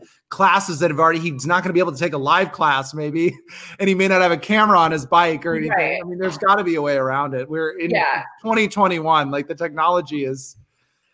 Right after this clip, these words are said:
Speaker 2: Well,
Speaker 1: I mean
Speaker 2: just hire someone that would normally hack it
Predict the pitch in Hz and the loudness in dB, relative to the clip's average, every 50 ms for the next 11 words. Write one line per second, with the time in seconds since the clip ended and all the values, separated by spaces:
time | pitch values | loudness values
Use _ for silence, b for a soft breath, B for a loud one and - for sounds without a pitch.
0 | _ - _ - 349 381 - 349 453 508 494 - - - - 302 320 339 381 403 | _ -20 _ -2 -2 0 2 4 4 4 2 0 -4 -6 0 2 2 2 2 2
1 | 403 359 311 294 - - 285 254 240 - 233 220 214 214 214 214 214 208 220 190 | 0 -2 -2 -4 -4 -2 0 -2 -2 -2 -4 -4 -4 -4 -6 -8 -6 -4 -4 -4
2 | 185 220 220 214 214 - _ - 220 226 226 233 247 240 247 233 214 196 202 - | -2 -4 -4 -4 -6 -12 _ -10 -6 -4 -4 -2 -4 -4 -4 -6 -6 -6 -8 -6
3 | - 226 240 262 - - 208 175 156 156 147 - | 0 0 0 0 0 -2 -2 -2 -2 -2 -4 -6